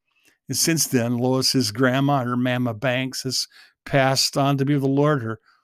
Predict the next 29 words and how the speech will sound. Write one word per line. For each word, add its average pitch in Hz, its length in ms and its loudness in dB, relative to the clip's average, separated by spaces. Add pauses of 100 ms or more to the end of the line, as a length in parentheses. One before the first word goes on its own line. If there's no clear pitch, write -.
(240)
her 143 140 -2
Aunt 127 220 0
Jean 151 320 2
has 143 120 0
passed 143 380 -2
on 139 100 2
to 135 60 0
be 131 100 2
with 131 80 2
the 127 60 0
Lord. 123 460 0 (580)
And 127 100 0
now 135 220 4
only 143 580 4 (340)
one 135 200 4
of 160 80 4
her 131 80 4
family 123 320 0
members, 120 340 -4
her, 120 280 -2 (200)
uh, 123 180 -2
uh, 135 280 -10 (260)
cl-, 180 140 -18
close 165 280 0
family 120 300 0
members, 120 360 -2
her, 120 200 -4 (360)
her 139 140 -4
uncle, 120 500 -2